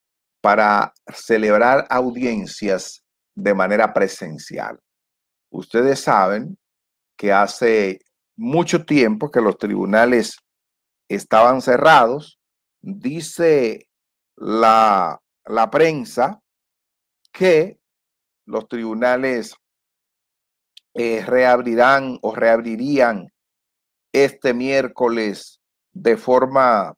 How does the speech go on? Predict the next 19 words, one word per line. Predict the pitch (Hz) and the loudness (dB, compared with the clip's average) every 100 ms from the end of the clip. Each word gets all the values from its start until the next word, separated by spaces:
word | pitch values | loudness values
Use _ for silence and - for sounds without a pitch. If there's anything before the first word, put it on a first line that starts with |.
| _ | _
presencial | 120 120 - 139 135 - 214 190 160 214 _ _ _ _ _ _ _ _ | -2 -2 -2 -8 -10 -2 2 2 0 -6 _ _ _ _ _ _ _ _
tras | 117 113 110 | 0 2 0
casi | - 127 120 127 - | 0 0 0 -4 -10
cuatro | 110 123 156 175 | 0 2 2 0
meses | 156 156 143 - 117 - _ _ _ _ _ _ _ | 0 -4 -6 -6 -10 -10 _ _ _ _ _ _ _
con | - 113 117 | -4 -2 0
expedientes | 113 - 110 110 131 143 135 131 127 | -4 -6 -4 -2 -2 -4 -6 -8 -4
paralizados | 131 127 127 131 123 131 107 104 101 - _ _ _ _ _ _ _ _ | 0 2 2 -2 -2 0 2 0 -4 -12 _ _ _ _ _ _ _ _
por | 113 113 | 0 0
el | 107 95 | 0 -2
covid | 123 123 123 | -4 -2 -4
diecinueve, | 120 117 123 117 117 95 82 76 _ _ _ _ _ _ _ _ | -6 -6 -8 -4 -2 -2 -6 -10 _ _ _ _ _ _ _ _
¿verdad? | - 95 117 120 - | -8 -2 0 0 -4
Desde | 98 117 113 117 | -4 -2 -2 -2
el | 110 | -2
día | 120 175 170 - - _ _ | -2 2 4 2 -4 _ _
diecisiete | 107 120 117 113 104 104 113 123 139 - 135 - _ _ _ _ _ _ | -6 -2 -2 -2 -8 -10 -4 0 0 0 -4 -4 _ _ _ _ _ _
de | - 87 104 90 | -14 -8 -6 -6
marzo. | 76 73 67 - - - | -6 -8 -10 -16 -20 -20